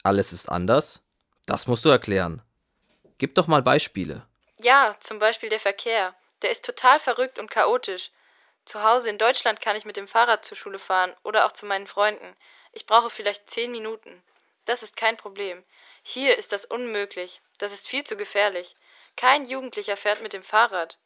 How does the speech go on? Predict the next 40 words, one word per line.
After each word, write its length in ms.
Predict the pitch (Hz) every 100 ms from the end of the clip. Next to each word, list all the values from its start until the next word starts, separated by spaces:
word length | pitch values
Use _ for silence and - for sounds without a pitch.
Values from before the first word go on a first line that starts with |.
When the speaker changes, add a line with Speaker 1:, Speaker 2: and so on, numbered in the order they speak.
| _ _ _
Speaker 1:
Und 220 | 107 95
wie 80 | 95
kommst 300 | - 104 -
du 60 | -
zur 160 | -
Schule? 520 | - - 95 107 165 - _ _ _ -
Speaker 2:
Mein 200 | 214 208
Gastvater 540 | 220 - 247 247 233
bringt 260 | - 220 -
meine 240 | 214 202
Gastschwester 720 | 196 226 - - 220 - 202
Celia 560 | 196 214 220 233 220 202
und 140 | 214
mich 200 | 214 214
morgens 380 | 214 208 220 -
mit 100 | 208
dem 140 | 202
Auto 280 | 202 208 214
zur 200 | 202 -
Schule. 380 | 190 196 190 185 -
Und 180 | 220 214
mittags 360 | 233 262 262 -
fahren 240 | 226 233
wir 80 | 226
mit 160 | 208
dem 100 | 208
Schulbus 460 | 202 233 226 208 -
zurück. 420 | - 185 180 - _ _ _ _ _ _ -
Wir 100 | 214
brauchen 320 | 208 220 233
fast 280 | 208 - -
eine 240 | 233 240
Stunde. 520 | - 208 220 190 175 _ _ _ _ _ -
Speaker 1:
Und 220 | 196 -
wie 80 | 131
ist 160 | -
das 100 | 117
mit 160 | 117 101
dem 100 | 95
Essen? 460 | 82 - - 156